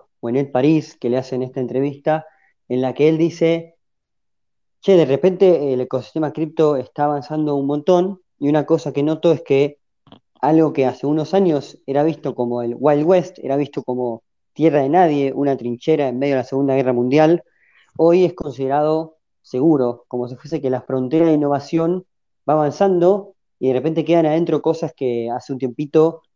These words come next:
estaban ahí en el medio de la nada, totalmente regaladas ante posibles ataques". Habla de los exchanges, que justo con todo lo que pasó esta semana es un ejemplo poco feliz,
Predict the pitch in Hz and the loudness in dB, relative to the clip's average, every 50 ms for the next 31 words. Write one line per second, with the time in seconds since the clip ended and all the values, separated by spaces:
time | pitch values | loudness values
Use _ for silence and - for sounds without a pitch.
0 | _ _ _ _ _ _ 127 - - 143 143 147 139 131 135 143 151 147 139 123 | _ _ _ _ _ _ -16 -4 0 2 2 4 2 2 2 4 4 4 2 0
1 | 123 123 131 139 147 147 139 131 123 139 143 147 151 151 151 151 147 151 - - | 0 0 0 2 2 2 2 0 0 0 0 2 2 2 2 0 -2 -4 -14 -20
2 | _ _ _ - 127 120 - 135 139 143 143 139 127 143 135 123 107 113 120 123 | _ _ _ -8 -6 -2 -2 0 2 2 0 0 2 0 0 0 0 -2 -2 -2
3 | 123 123 131 143 147 147 143 - 123 123 - _ 117 - - 139 135 127 - - | 0 2 2 4 2 2 0 -2 -8 -10 -8 _ -8 -6 -2 -2 -2 -4 -2 -2
4 | 147 156 151 - 196 196 - _ _ _ _ _ _ _ _ _ _ _ - 180 | -2 0 0 0 -2 -2 -4 _ _ _ _ _ _ _ _ _ _ _ 2 4
5 | 208 208 180 160 151 143 - 143 - - 208 202 190 196 185 180 180 - - 123 | 6 6 4 4 2 0 -4 -8 0 2 2 2 2 0 -2 -4 -4 -6 -14 -16
6 | - - 156 - _ 160 147 139 127 - _ _ _ _ _ _ _ _ _ _ | -10 -10 -12 -6 _ 0 0 0 -2 -4 _ _ _ _ _ _ _ _ _ _
7 | - - 117 147 151 143 131 131 123 117 - - 139 135 147 147 139 - - 139 | -6 -4 -2 0 0 0 0 -2 -4 -4 -6 -6 -4 -2 -2 -2 -4 -4 -6 -8
8 | 131 120 - 143 - _ 156 135 127 139 120 143 131 143 135 - 160 175 202 214 | -8 -8 -10 -14 -10 _ -10 -6 -6 -4 -4 -2 -2 -4 -2 2 2 4 4 2
9 | - - | -2 -8